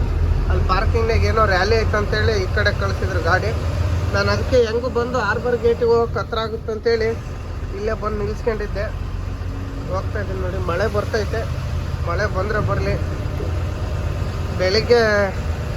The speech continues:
ಇದೇ ರಾಂಪುರಕ್ಕೆ ಹೇಳಿದ್ರೆ ಇಷ್ಟೊತ್ತಿಗೆ ಲೋಡ್ ಆಗಿ ಬಂದ್ಬಿಡೋದು ಗುರು. ನಮ್ಮ ಸ-, ಟ್ರಾನ್ಸ್‌ಪೋರ್ಟ್ನವರು, ನಮ್ಮ ಓನರ್ ಸುಮ್ಮನೆ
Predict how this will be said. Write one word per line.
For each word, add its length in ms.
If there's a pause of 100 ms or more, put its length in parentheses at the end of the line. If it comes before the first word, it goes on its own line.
ಇದೇ 220
ರಾಂಪುರಕ್ಕೆ 540
ಹೇಳಿದ್ರೆ 840 (1120)
ಇಷ್ಟೊತ್ತಿಗೆ 400
ಲೋಡ್ 180
ಆಗಿ 220
ಬಂದ್ಬಿಡೋದು 420
ಗುರು. 180
ನಮ್ಮ 200
ಸ-, 300
ಟ್ರಾನ್ಸ್‌ಪೋರ್ಟ್ನವರು, 800
ನಮ್ಮ 260
ಓನರ್ 280
ಸುಮ್ಮನೆ 480